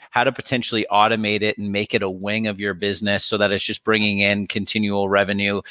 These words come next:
because it's, it's not live. Um, and, and maybe,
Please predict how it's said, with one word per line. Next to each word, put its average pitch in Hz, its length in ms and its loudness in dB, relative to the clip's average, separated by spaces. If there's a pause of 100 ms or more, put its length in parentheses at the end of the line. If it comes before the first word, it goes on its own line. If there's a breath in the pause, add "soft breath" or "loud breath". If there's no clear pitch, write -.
(120 loud breath)
because 110 500 -2
it's, - 340 0
it's - 180 -4
not 110 260 4
live. 98 560 4 (300 loud breath)
Um, 98 680 4 (120)
and, 110 200 -2
and 110 160 0
maybe, 120 460 2